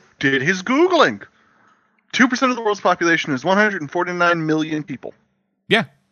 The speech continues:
Speaker 2: Seven billion.
Speaker 1: That's impressive. Most pe-, most people don't do their Googling 'cause they're assholes.
Speaker 2: Like, I, I knew, I knew it was the fucking right number fucking immediately, 'cause, like, two percent of seven billion.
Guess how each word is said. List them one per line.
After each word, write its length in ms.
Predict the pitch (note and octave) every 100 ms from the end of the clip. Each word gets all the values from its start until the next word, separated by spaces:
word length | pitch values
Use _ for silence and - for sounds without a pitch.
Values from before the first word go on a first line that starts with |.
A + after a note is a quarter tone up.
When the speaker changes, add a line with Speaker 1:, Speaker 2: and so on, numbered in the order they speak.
| _ _ _ _ _ _ _ _ _ _
Speaker 2:
Seven 280 | - C3+ C#3
billion. 180 | C3+ -
Speaker 1:
That's 60 | G3+
impressive. 480 | A3+ - - - - - - _
Most 460 | C#3+ D#3 A3 - -
pe-, 140 | -
most 280 | E3+ F3+ G3+
people 240 | A3 A3+
don't 300 | G#3+ A#3+ -
do 140 | D#3+ F3
their 120 | F#3
Googling 420 | E3+ F#3 C#3+ B2
'cause 120 | B2+
they're 140 | C3 C#3
assholes. 520 | C3+ - A#2 G#2+ - _ _ - - - _ _ _ _ _ _ _ _ _ _ -
Speaker 2:
Like, 160 | A2
I, 220 | G#2 B2 C3
I 120 | C3
knew, 260 | D3 C#3+
I 120 | A2+ B2+
knew 120 | C#3+
it 40 |
was 100 | B2
the 60 | A#2+
fucking 160 | A#2
right 100 | A2
number 200 | A2 G#2+
fucking 160 | F#2+ G#2
immediately, 260 | G#2 F2 D2+
'cause, 120 | E2+
like, 140 | E2+
two 140 | - A2
percent 260 | F2+ G2
of 120 | F2 -
seven 200 | F#2 F2
billion. 360 | F2 D#2+ D2+